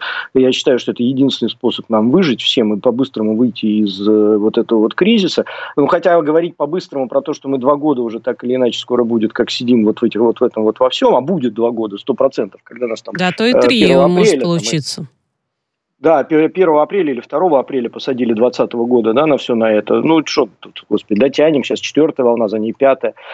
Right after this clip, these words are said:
Speaker 1: Тут, э, очень вот мягкотелость наших, э, лидеров вызывает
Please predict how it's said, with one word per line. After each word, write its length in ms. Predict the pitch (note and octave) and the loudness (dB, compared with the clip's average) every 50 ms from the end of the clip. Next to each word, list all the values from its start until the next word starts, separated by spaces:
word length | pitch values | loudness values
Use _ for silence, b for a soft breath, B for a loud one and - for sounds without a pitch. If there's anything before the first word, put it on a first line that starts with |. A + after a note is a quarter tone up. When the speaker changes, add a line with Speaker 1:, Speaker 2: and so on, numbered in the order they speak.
| B B B B | B B B B
Speaker 1:
Тут, 240 | _ G#3+ B3 C4 C4 | _ 2 2 2 2
э, 60 | A#3 | 2
очень 840 | A3+ G#3+ G#3+ G#3 G3+ G3+ G3+ G3+ G3 G#3 G#3+ - G#3+ G#3 G3+ G3 F#3+ | 4 4 6 6 6 6 4 4 2 0 -2 -2 -4 -6 -4 -4 -2
вот 160 | F3+ F3+ F3+ | -4 -4 -2
мягкотелость 680 | - F#3 F3 - - F#3+ F#3 - - A3 G3+ F3+ - - | -4 -4 -4 -2 -2 -2 -2 0 2 2 2 2 0 0
наших, 540 | - F3 E3+ - - E3 D3 - - - - E3+ | 0 -2 0 0 -2 -4 -6 -6 -6 -2 2 4
э, 380 | D#3+ D#3 D#3 D3+ D3+ D3+ D3+ | 4 6 6 6 6 6 4
лидеров 480 | D#3+ F#3 A3+ G#3 F#3 D#3 C3+ B2+ - - | 4 2 0 2 2 2 2 0 -2 -2
вызывает 760 | C#3 C3+ C3 B2+ C3+ D3 B2+ C#3 D#3 F3+ G3 F#3+ F3 D#3 - | -2 0 2 2 2 2 2 4 4 4 6 6 4 4 2